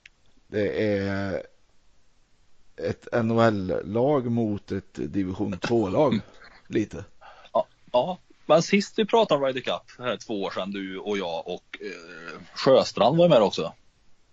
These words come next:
Speaker 1: Ja.
Speaker 2: Kommer du ihåg det?
Speaker 1: Mm. Två år sedan.
Speaker 2: Då, då tog ju du fram lite så här världsrankingsiffror och så vidare.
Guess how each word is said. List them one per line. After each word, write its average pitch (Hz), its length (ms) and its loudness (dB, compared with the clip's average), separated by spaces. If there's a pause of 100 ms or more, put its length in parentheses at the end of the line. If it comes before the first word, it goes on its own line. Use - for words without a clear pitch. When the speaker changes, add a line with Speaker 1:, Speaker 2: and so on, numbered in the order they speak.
(120)
Speaker 1:
Ja. 104 320 -4 (1080)
Speaker 2:
Kommer 117 160 -2
du 143 80 6
ihåg - 20 6
det? 92 200 4 (120)
Speaker 1:
Mm. 101 280 -6 (680)
Två 127 120 0
år 165 100 -2
sedan. 107 200 -4 (640)
Speaker 2:
Då, 123 520 2 (1300)
då 110 120 -8
tog 151 240 -2
ju 151 60 4
du 123 300 0
fram 98 440 2 (200)
lite 101 320 -8
så 104 100 -2
här 92 100 -2
världsrankingsiffror 95 1400 -4
och 175 100 -2
så 180 80 2
vidare. 90 360 4